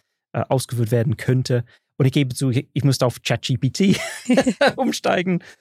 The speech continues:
Speaker 1: ähm, hab schnell gefragt und, ähm, Chat G P T hat mir das Deutsch-Algorithmus vorgeschlagen, ähm, der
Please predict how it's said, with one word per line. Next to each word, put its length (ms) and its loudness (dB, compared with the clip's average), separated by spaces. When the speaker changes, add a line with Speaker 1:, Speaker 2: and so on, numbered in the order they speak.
Speaker 1:
ähm, 680 4
hab 300 -2
schnell 300 0
gefragt 560 0
und, 600 2
ähm, 560 2
Chat 180 -2
G 140 -4
P 120 -8
T 500 -2
hat 180 -4
mir 160 2
das 260 -6
Deutsch-Algorithmus 1080 -2
vorgeschlagen, 880 -2
ähm, 440 2
der 380 2